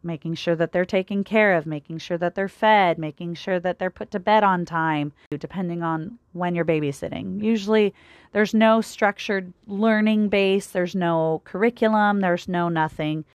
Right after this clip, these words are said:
Nannies and au pairs also have curriculums. I will put that in here now, now, 'cause I forgot to say it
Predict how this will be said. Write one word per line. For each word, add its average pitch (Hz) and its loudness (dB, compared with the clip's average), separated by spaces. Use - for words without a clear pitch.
Nannies 233 2
and 240 2
au 220 2
pairs 208 0
also 190 0
have 175 -2
curriculums. 160 -4
I 156 0
will 160 -4
put - -10
that 160 -4
in 156 -4
here 156 -6
now, 156 -2
now, - -8
'cause 151 -14
I 151 -6
forgot - -10
to 170 -14
say 151 -2
it 175 -4